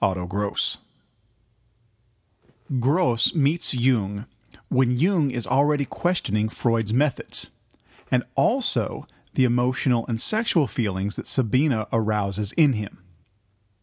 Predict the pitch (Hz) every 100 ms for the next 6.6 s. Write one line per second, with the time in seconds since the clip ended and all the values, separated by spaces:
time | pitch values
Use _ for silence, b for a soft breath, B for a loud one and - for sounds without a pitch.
0 | _ - - 127 123 - - 170 180 139
1 | 117 - 277 139 127 - - _ _ _
2 | _ 131 131 233 226 - 156 - 135 120
3 | 131 - - 254 330 113 - - - -
4 | - 147 123 147 151 - 165 - 202 131
5 | 113 110 120 - - 120 - 135 131 151
6 | 180 180 127 101 - -